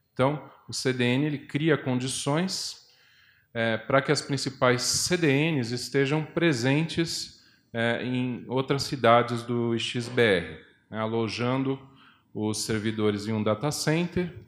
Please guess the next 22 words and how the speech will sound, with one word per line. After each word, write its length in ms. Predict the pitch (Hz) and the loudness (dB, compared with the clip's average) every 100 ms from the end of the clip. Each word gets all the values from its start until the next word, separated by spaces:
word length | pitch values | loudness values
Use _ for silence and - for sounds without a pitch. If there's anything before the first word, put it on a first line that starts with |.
| _ - | _ -2
e 60 | |
oferecendo 640 | 143 143 147 143 - 139 143 | -2 2 2 4 0 -4 -4
transporte 800 | - 147 135 - 120 113 110 - | -2 -2 -2 -2 2 2 0 -4
pra 180 | 113 | -4
São 240 | 107 127 123 | -2 -4 -4
Paulo. 480 | - 87 82 78 _ _ _ - - _ _ _ _ - _ _ _ _ _ _ _ _ _ _ | -4 -4 -4 -12 _ _ _ -20 -20 _ _ _ _ -20 _ _ _ _ _ _ _ _ _ _
É, 520 | 117 117 113 117 - | 2 4 4 2 -2
os 140 | 120 - | -6 -6
custos, 540 | - 139 165 - 143 | 0 2 2 0 -2
então, 320 | 131 123 135 | 0 2 2
vão 120 | 135 143 | 2 0
ser 640 | - 135 143 165 - - _ _ | 2 2 2 0 -10 -20 _ _
compartidos, 920 | 151 156 156 - - 123 107 90 - | -6 4 4 4 -2 -2 -2 -4 -8
compartilhados, 960 | 117 110 131 - 139 113 95 87 90 | -6 0 -2 0 2 4 4 2 -4
não 120 | 110 110 | -4 -2
vão 140 | 123 | -2
ser 240 | - 123 | -2 0
absorvidos 760 | 120 120 - 127 107 120 120 - | 0 -2 -4 -4 -4 -6 -6 -10
pelo 720 | - 113 113 113 117 95 113 | -4 -2 0 -2 -2 -4 -4
nic 300 | 110 113 - | -4 -6 -4
B 120 | 117 | -2
R, 340 | 101 87 - | -2 -4 -12